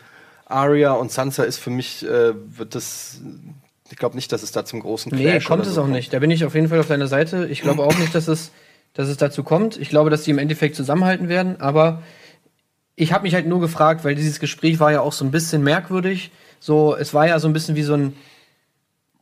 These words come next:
Speaker 2: Brienne hatte eigentlich die besseren Argumente, meiner Meinung nach, so.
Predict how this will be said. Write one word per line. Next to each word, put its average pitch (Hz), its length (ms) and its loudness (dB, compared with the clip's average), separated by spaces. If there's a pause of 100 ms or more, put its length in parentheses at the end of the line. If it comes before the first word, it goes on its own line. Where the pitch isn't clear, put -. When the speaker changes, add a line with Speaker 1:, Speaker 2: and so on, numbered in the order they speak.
Speaker 2:
Brienne 147 300 2
hatte 175 220 0
eigentlich 165 580 0
die 156 160 -4
besseren 160 280 2
Argumente, 143 420 0
meiner 196 220 2
Meinung 190 260 0
nach, 208 220 -2
so. 208 260 -4